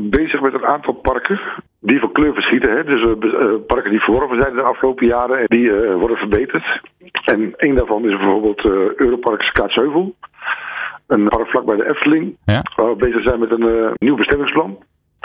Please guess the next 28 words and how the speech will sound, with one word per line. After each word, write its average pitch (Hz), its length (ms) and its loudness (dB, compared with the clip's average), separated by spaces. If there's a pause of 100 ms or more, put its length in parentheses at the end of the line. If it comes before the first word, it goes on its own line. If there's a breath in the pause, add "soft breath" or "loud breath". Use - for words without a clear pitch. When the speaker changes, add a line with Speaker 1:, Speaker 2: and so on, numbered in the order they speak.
(360 loud breath)
Speaker 1:
We - 60 0
zijn 123 120 2
bezig 117 260 0
met 117 200 0
het 113 300 -2
park, 117 460 -2
even 98 160 -2
kijken 113 320 0
hoor, 117 120 0
moet 113 120 0
ik 113 60 2
even, 104 400 -2
even 107 120 0
nadenken, 113 520 0 (300 loud breath)
Utrechtse - 340 0
Heuvelrug. 147 440 2 (640 loud breath)
Dat 104 120 0
is - 100 -2
gemeente 120 280 2
Utrechtse 120 320 0
Heuvelrug, 120 420 0
dat 98 100 0
is 92 60 -4
bij, 92 140 0
dat 101 120 0
is 87 100 -6
bij 101 240 0
Maarn. 127 480 -2